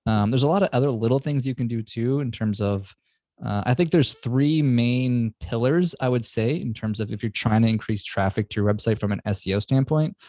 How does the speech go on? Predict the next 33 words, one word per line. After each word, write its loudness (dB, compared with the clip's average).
There's 4
the 0
actual -2
what's 0
going 2
on 2
in 2
your 2
website, -2
which -6
is, -2
like, -4
meta 2
tags, 2
alt 0
tags, -2
things 2
like 4
that. 2
Uh, 4
the 2
second 4
pillar 4
would 4
be 0
what -2
sort -4
of -8
content -2
is -2
on -2
your -4
website. 0